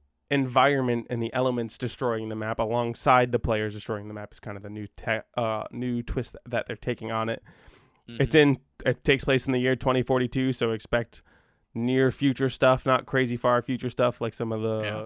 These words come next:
Speaker 1: Call of Duties have done in the past, but, like, a, a near future. Maybe some
Speaker 2: Yeah.
Speaker 1: crazy drones and stuff of the such.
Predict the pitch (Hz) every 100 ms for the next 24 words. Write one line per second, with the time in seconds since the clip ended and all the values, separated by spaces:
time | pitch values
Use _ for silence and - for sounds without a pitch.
0 | - - 117 113 113 113 113 110 107 110
1 | 110 104 110 107 110 - 110 107 135 -
2 | - 294 302 320 139 - 113 104 - 120
3 | - _ _ _ - 127 127 - 117 110
4 | 113 107 - _ _ 131 123 113 107 110
5 | 107 107 104 104 104 113 - 107 104 104
6 | - 104 -